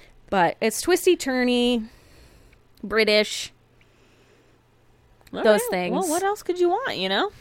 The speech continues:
Speaker 1: It satisfies that crime drama
Speaker 2: Yeah.
Speaker 1: thing that you need.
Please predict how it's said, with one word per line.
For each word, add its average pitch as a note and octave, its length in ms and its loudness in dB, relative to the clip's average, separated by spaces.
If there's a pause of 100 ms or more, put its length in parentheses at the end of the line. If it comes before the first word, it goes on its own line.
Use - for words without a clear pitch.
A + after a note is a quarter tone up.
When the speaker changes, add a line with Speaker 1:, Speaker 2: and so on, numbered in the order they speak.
(120)
Speaker 1:
It C#4 160 4
satisfies E4+ 640 4
that E4 180 2
crime G4 340 -2
drama F3 500 -2
Speaker 2:
Yeah. C#4+ 160 -2 (120)
Speaker 1:
thing F3+ 200 0
that F3+ 140 -8
you F#3+ 120 -4
need. F3+ 320 -4